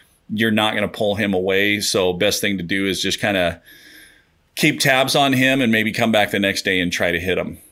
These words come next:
So he's in trouble and had to turn the lights off. I like how you guys are. <laughs> So, okay.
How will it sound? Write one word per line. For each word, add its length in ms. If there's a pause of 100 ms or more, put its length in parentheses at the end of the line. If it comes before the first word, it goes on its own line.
So 380 (1300)
he's 260
in 60
trouble 320
and 80
had 140
to 60
turn 180
the 60
lights 220
off. 200
I 120
like 160
how 140
you 160
guys 280
are. 200
<laughs> 40 (800)
So, 500
okay. 360